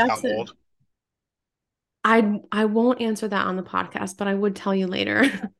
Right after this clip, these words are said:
Speaker 1: Okay. Sounds good. Sounds good.
Speaker 2: It's a si-, it's a significant age gap, but it's not, like, crazy.
Speaker 1: Gotcha, gotcha.
Speaker 2: Uh, but it's significant enough to where, like, we're gonna be retiring at very different ages. So there's,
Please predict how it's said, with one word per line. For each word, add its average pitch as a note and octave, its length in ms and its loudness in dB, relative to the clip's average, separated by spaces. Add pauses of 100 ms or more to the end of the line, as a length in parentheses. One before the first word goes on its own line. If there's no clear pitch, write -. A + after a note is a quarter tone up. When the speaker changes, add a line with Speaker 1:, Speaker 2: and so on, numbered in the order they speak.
Speaker 1:
Okay. D4+ 180 8 (300)
Sounds C3 260 2
good. G#2+ 180 -2 (180)
Sounds A2+ 240 -2
good. A2+ 120 4
Speaker 2:
It's F4 140 6
a F#4+ 80 6
si-, F4 200 4
it's C#4 180 2
a E4+ 60 6
significant C4 540 6
age F3 300 -2
gap, - 320 -4
but G3 100 0
it's F#3+ 180 -2
not, G3 200 -2
like, F3+ 340 -2 (320)
crazy. G3 480 -6 (360)
Speaker 1:
Gotcha, G3 200 -8
gotcha. F#3+ 240 6
Speaker 2:
Uh, F3+ 220 0
but G#3+ 280 6
it's B3 160 8
significant B3+ 480 6
enough F#3+ 200 2
to G3+ 120 -6
where, F#3+ 200 0
like, F#3 300 -6
we're G#3+ 140 2
gonna A3+ 120 4
be G#3 100 2
retiring E3+ 500 -4
at - 80 -6
very F#3+ 220 -2
different F#3+ 280 -6
ages. - 400 -4
So - 260 -2
there's, F3 520 -2